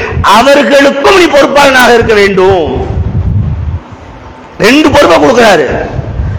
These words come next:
ரெண்டு சாதாரண பொறுப்பு இல்ல. சரி, இந்த பொறுப்புகளை ஏற்றுக்கொள்ளக்கூடிய அளவிற்கு ஜாபிர் ரலியல்லாஹு அன்ஹு எவ்வளவு பெரிய செல்வந்தரா, இவ்வளவு பெரிய வாய்ப்பு வசதிகளை பெற்றவர்களா,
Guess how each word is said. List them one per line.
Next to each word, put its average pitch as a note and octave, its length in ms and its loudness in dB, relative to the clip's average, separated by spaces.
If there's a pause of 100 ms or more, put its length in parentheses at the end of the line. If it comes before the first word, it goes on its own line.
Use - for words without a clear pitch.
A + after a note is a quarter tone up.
(140)
ரெண்டு C4 260 2
சாதாரண D#4 440 2
பொறுப்பு C#4 260 2
இல்ல. G#3+ 240 2 (600)
சரி, D4+ 160 0
இந்த A3 200 2
பொறுப்புகளை D#4+ 640 2
ஏற்றுக்கொள்ளக்கூடிய D4 760 2
அளவிற்கு C#4 800 2
ஜாபிர் C#4+ 500 2
ரலியல்லாஹு D4+ 580 2
அன்ஹு C#4 160 4
எவ்வளவு C4+ 60 0
பெரிய C#4 380 2
செல்வந்தரா, B3 440 2 (1080)
இவ்வளவு D4+ 240 2
பெரிய D4+ 180 2
வாய்ப்பு C#4+ 320 2
வசதிகளை C4+ 380 0
பெற்றவர்களா, B3 600 2